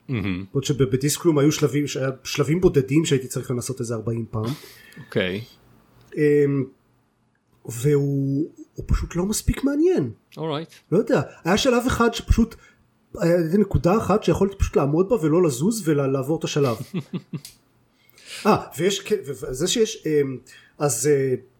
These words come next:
Speaker 2: עוד חלק מזה שהחוסר של האתגרים האופציונליים, אין, בגלל ש-, אה, איכשהו עובד זה שכל שלב יש מטרה שצריך להגיע אליה, ואז עוברים את השלב וזהו. אה, זה לא כמו בג'יאומטרי וורס או דיסקרום שצריך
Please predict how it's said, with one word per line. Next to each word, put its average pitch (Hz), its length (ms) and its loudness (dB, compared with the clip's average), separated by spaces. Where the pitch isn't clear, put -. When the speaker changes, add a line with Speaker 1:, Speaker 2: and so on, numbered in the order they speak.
Speaker 2:
עוד 190 240 0
חלק 196 300 2
מזה 170 200 2
שהחוסר 147 920 0
של 160 160 2
האתגרים 139 300 2
האופציונליים, 170 540 2
אין, 220 200 2
בגלל 165 220 0
ש-, 240 100 0
אה, 165 580 2
איכשהו 262 260 2
עובד 175 220 2
זה 175 80 -6
שכל - 300 0
שלב 156 300 2
יש 151 400 0
מטרה 139 420 2
שצריך 151 420 2
להגיע 131 300 2
אליה, 254 180 4
ואז 156 200 2
עוברים 143 300 0
את 170 60 -4
השלב 160 320 2
וזהו. 117 440 -2
אה, 143 60 2
זה 131 160 0
לא 185 140 4
כמו 240 140 2
בג'יאומטרי 165 500 2
וורס 156 240 4
או 127 40 -4
דיסקרום 147 420 -2
שצריך 135 1120 -4